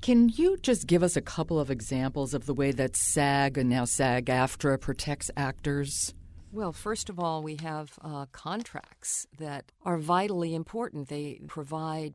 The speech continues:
Speaker 2: pension and health for our members. They protect them on sets, safety. They encourage the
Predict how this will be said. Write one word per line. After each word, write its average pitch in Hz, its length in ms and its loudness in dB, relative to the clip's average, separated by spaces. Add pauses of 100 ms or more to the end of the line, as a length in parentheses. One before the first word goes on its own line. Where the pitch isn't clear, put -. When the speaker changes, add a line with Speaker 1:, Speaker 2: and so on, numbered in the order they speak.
Speaker 2:
pension 165 560 -6
and 143 260 -10
health 175 720 -12 (100)
for 151 720 -8 (240)
our 147 200 -6
members. 175 680 -4 (160)
They 156 360 -6
protect - 580 -10
them 156 260 -8
on 151 340 -8
sets, - 760 -4 (320)
safety. 175 960 -4 (420)
They 151 600 -6
encourage 165 800 -6
the 151 420 -8